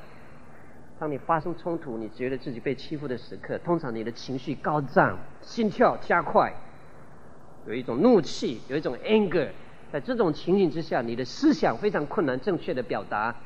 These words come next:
因为你的心跳比平常加快百分之二十的话，你的思想就不可能很流畅。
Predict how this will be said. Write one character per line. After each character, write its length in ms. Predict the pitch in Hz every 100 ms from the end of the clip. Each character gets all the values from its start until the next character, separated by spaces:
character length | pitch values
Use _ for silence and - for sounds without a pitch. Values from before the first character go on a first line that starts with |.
| - -
因 60 |
为 60 | 226
你 120 | 208
的 100 | 180
心 240 | - 226
跳 180 | 220 220
比 140 | 208 123
平 300 | 101 156 175
常 240 | 147 131
加 180 | - 202
快 200 | 196 196
百 180 | 180 131
分 80 | 135
之 80 | 156
二 220 | 208 175
十 160 | - 127
的 100 | 143
话， 200 | 143 101 - - - -
你 100 | -
的 80 | 113
思 160 | 127 180
想 200 | 160 110
就 100 | 156
不 80 | 156
可 140 | 151
能 80 | 120
很 100 | 113
流 160 | 120
畅。 240 | 139 165